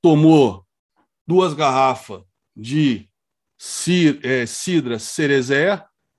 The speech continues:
ou então se operou um pouco com a mão um pouquinho mais pesada, né? Comprou um Moët Chandon brasileiro, né? Tomou duas garrafas, chegou em casa às três da manhã, aí a sogra foi embora,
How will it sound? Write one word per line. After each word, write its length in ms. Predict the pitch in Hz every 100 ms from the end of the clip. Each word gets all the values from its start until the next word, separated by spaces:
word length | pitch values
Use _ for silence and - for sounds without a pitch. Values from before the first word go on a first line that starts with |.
| _
ou 140 | - 156
então 360 | 143 - 143
se 120 | 127 151
operou 400 | 139 143 135 139
um 60 |
pouco 180 | 123 123
com 100 | -
a 60 | 120
mão 160 | 131
um 60 | 131
pouquinho 200 | 117 135
mais 100 | 123
pesada, 520 | 131 107 139 165 123
né? 240 | 135 170 - _ _ _ _
Comprou 800 | - 160 139 156 151 147 104 - _ _ _ _
um 240 | 127 147 156
Moët 220 | 151 160
Chandon 600 | 156 151 135 123 131 127
brasileiro, 840 | 123 127 131 175 165 165 190 254 _ _ _ _ _ _ _ _ _ _ _ _ _ _ -
né? 280 | 131 165
Tomou 300 | 196 175 165
duas 220 | 160 160 160
garrafas, 560 | 180 170 180 208 185
chegou 220 | - 175
em 40 | 170
casa 240 | 165 156
às 120 | 156
três 220 | - 156 151
da 100 | 165
manhã, 500 | 165 170 185 220 233 _ _ _ _ _ _ _ _ _ _ _ _
aí 380 | 139 143 160 175
a 80 | 156
sogra 360 | - 156 151
foi 160 | 151 160
embora, 560 | 156 170 208 226 214